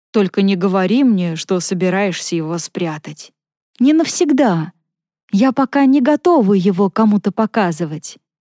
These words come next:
«Смешная ты, Эсси Мэй». Если бы Гаррет уместился в сундук, я бы его там закрыла и спрятала ключ.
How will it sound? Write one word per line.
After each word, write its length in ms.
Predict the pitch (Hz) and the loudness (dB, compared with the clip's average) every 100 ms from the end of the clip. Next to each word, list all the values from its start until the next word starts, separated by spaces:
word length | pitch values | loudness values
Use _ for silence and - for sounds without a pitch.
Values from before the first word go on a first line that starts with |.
| _ _ _ _ _ _ _ - | _ _ _ _ _ _ _ -14
«Смешная 800 | - 220 208 - 208 233 214 | -2 0 0 0 0 2 0
ты, 240 | - 185 - | -2 -6 -2
Эсси 380 | 185 190 - 175 | 0 0 -2 -4
Мэй». 380 | 170 165 165 _ _ _ _ _ _ _ _ _ - | -2 -4 -8 _ _ _ _ _ _ _ _ _ -2
Если 380 | 285 285 254 | 0 0 0
бы 160 | 214 240 | 0 2
Гаррет 420 | 196 262 247 220 - | 2 2 2 0 0
уместился 720 | 226 226 - 247 262 220 214 | 2 2 0 -2 -2 -2 -4
в 60 | - | -4
сундук, 640 | 226 208 202 294 269 - _ _ - | 0 2 2 2 0 -10 _ _ 0
я 180 | 294 | 0
бы 140 | 208 220 | 2 2
его 200 | 202 214 | 2 0
там 220 | 220 202 | 0 0
закрыла 600 | 190 202 240 285 247 180 - - | 0 -2 0 2 2 0 -4 -4
и 80 | |
спрятала 580 | 208 - 214 202 196 185 | -4 0 -2 0 -2 -2
ключ. 560 | - 185 170 156 - | -2 -2 -2 -4 -12